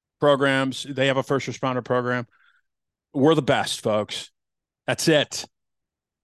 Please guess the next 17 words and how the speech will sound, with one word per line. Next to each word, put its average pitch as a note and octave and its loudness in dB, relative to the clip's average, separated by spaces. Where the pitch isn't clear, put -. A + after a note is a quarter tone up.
Reach C#3 0
out D3+ 2
to D3 -2
me. C#3 -2
I A2+ -10
can G#2+ -8
tell D3+ 0
you C3+ 2
more. D3 0
If A#2+ -10
you A#2 -6
want B2 -4
more B2+ 0
questions C#3 -2
or A2+ -2
more, A2+ -6
have, C3 -2